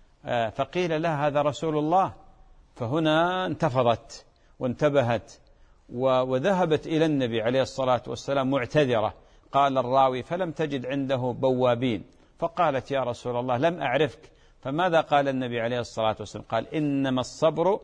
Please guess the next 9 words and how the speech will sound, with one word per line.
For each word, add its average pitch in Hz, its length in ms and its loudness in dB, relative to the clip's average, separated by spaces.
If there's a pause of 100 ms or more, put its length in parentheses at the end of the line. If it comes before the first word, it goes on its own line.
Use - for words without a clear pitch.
(400)
عند 123 200 -2
الصدمة 139 540 -4
الأولى". 101 320 -4 (320)
يعني 131 240 0
حقيقة 208 580 2
الصبر 139 580 2 (460)
عند 143 180 -4
الصدمة 185 420 -2
الأولى. 165 360 0